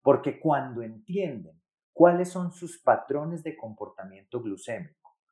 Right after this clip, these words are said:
cómo están o no cumpliendo metas de tiempo en rango, y cómo puede haber variabilidad glucémica dependiente de diferentes circunstancias como ingesta, actividad o dosificación de insulina,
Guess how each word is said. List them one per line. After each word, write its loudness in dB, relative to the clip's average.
cómo 12
están 0
o -8
no -6
cumpliendo -2
metas -2
de -4
tiempo -16
en -12
rango, 0
y -2
cómo 8
puede 2
haber 0
variabilidad 8
glucémica -2
dependiente -6
de -2
diferentes -6
circunstancias -12
como -10
ingesta, -2
actividad -6
o -14
dosificación -10
de -4
insulina, -2